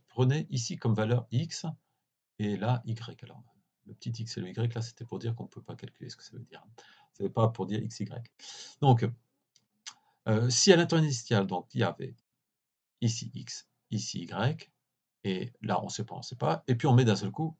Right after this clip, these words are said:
un et un ici. Là, à cet instant-là, ça n'a pas bougé, ça n'a pas bougé. On, par contre, on va, pardon, ici, ça ne devrait pas avoir bougé.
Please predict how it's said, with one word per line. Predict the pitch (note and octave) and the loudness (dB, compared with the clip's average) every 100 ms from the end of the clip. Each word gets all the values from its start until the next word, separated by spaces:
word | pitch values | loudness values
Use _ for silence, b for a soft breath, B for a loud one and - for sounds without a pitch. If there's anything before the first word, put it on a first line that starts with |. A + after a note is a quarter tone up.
| _ | _
un | D3 D3 | 2 4
et | C3 | 6
un | A#2 | 6
ici. | G2+ - - _ _ _ _ _ - | 4 0 -10 _ _ _ _ _ 0
Là, | G2+ F#2 - | 2 2 0
à | _ | _
cet | - - | -18 -14
instant-là, | F#2 - F#2 E2+ A#2 | -14 -12 -10 -10 -8
ça | - | -10
n'a | |
pas | - | -10
bougé, | - F#2 C#3 | -12 -6 -6
ça | D#3+ | -4
n'a | - | -6
pas | E2+ | -6
bougé. | F2 G2 F3+ F#3+ B B _ | -12 -4 -4 -4 B B _
On, | C3 C3 | -2 -2
par | - - | -2 -4
contre, | - F#2+ - _ - | -2 -6 -6 _ -4
on | C3+ | 0
va, | G#2+ F#2+ E2 - _ - _ | 2 0 -2 -12 _ -20 _
pardon, | - - - _ _ _ _ - | -14 -14 -16 _ _ _ _ -16
ici, | - - C3 | -12 -8 -8
ça | - | -8
ne | - | -14
devrait | - | -8
pas | A#2+ | -4
avoir | G#2+ - | -4 -6
bougé. | - G2+ | -12 -10